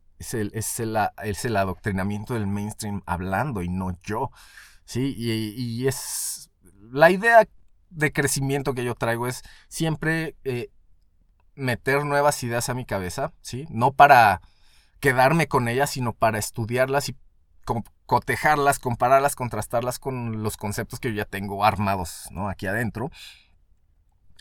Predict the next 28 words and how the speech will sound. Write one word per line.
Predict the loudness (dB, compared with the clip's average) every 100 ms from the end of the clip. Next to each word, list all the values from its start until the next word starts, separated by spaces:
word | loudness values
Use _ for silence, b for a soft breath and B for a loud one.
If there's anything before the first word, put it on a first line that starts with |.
| -4
Y, | -4
pues, | -2 -4 -2 -4 -6 -6
ah, | -8
cuando | -2 -2 -2
me |
topé | -8 -10 -6
con | -4
Dan | -2 -2
Peña, | -2 -4
dije, | -4 -6 -4
"Güey, | -2 -2 -4
claro, | -2 0 0 0 -6 b b b _
sí, | -6
uno, | -6 -2 -2 0 0
uno | -2 -2
tiene | -4 -4 -4
que, | -2 -4
que, | -4 -8 -8
que, | -12 -12 -10
que, | -12 -8
que | -6
empujar | -6 -6 0 4
y | 4
empujar | 4 4 2
y |
empujar". | 2 4 4 B B B -2
Él, | 2 4 2 0
él | -2 -2 -4 -6 -8